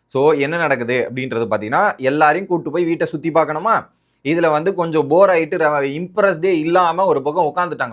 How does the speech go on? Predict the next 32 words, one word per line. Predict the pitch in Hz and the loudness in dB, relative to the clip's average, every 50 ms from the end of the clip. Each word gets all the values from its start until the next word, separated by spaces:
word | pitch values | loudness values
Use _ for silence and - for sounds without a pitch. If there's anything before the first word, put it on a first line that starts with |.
| 104 - | -6 -2
சோர்வுல | - 175 202 226 220 196 170 151 143 | 2 4 4 6 4 4 2 0 0
உட்காந்துட்டாங்க | 127 147 151 151 - 135 127 123 117 | 0 -2 -4 -2 0 -2 -2 -2 -2
வியானா. | 113 131 147 147 139 131 131 143 - | -4 -2 -2 0 -2 -2 -6 -8 -10
ஏன்னா | - 117 131 156 147 | -10 -8 -8 -6 -6
வியானாவை | 127 135 165 185 202 208 214 208 196 | -4 0 2 2 4 4 4 2 4
வச்சு | 190 190 185 190 202 | 2 2 0 -2 -2
தான் | 226 247 | -2 -2
பிக் | 208 185 165 165 | -2 -2 2 2
பாஸ் | 202 196 185 156 143 - - | 2 2 2 -2 -8 -8 -6
ஸ்கெட்ச் | 165 160 160 226 202 | -6 -4 -4 -4 0
போட்டாரு | 160 143 - - 123 113 117 139 165 - _ _ _ _ _ _ | 0 0 0 0 -2 0 0 -2 -2 -4 _ _ _ _ _ _
அந்த | - 139 156 165 160 151 147 | -4 -4 -4 -2 0 -2 -2
சீக்ரெட் | 139 - 196 175 185 180 160 120 | 0 0 -2 0 0 0 0 2
டாஸ்க்கு. | 143 135 127 - - - 151 170 - - 101 | 0 0 0 -2 -4 -2 -2 -2 -4 -4 -4
ஒட்டுமொத்த | 113 143 151 147 - 240 226 220 202 185 170 | -2 -2 -2 -2 -2 -4 -2 -2 -2 -2 0
ஏரியாவுமே | 160 170 180 185 180 170 170 170 | 0 2 2 2 2 2 0 -2
சுத்தி | 190 190 185 175 147 185 | -4 -6 -6 -6 -6 -6
காக்க | 165 165 156 135 131 | -4 -4 -2 -4 -4
போகும்போது | 117 120 123 123 120 117 110 92 | -4 -6 -8 -6 -6 -6 -6 -4
தான் | 90 123 139 156 185 185 - _ _ _ _ - 143 | 0 0 2 2 0 0 -4 _ _ _ _ 0 0
ரம்யா | 185 208 220 233 | 2 2 2 0
அந்த | 226 214 190 180 160 156 | 0 0 2 0 0 -2
இடத்துல | 156 185 185 | 0 -2 -2
போய் | 160 160 165 151 | 0 0 0 2
உதைக்கிறாங்க. | 135 - - 170 156 160 143 135 127 131 165 208 - _ _ _ _ _ | 0 0 0 0 0 0 -2 -2 -2 -2 -4 -4 -6 _ _ _ _ _
So, | _ - 160 151 | _ -4 -2 -2
எனக்கு | 147 143 147 160 147 139 143 143 | -2 -2 -4 -4 -4 -4 -6 -6
கூடவே | - 202 233 262 269 254 247 247 254 254 | -4 0 2 4 6 6 6 6 6 6
இருந்து | 240 190 190 185 175 180 185 185 | 6 4 0 -2 -2 -2 -2 -2
நம்பிக்கை | 165 156 160 180 226 233 285 - - 247 233 190 | -2 -2 -2 0 0 -2 -4 -4 -4 -4 -4 -2
துரோகம் | 175 180 175 160 151 143 127 | 0 0 0 0 -2 -6 -10
செய்த | - - 147 147 170 196 185 160 170 165 165 165 165 - | -6 -2 -2 0 0 0 2 2 4 4 4 2 0 -4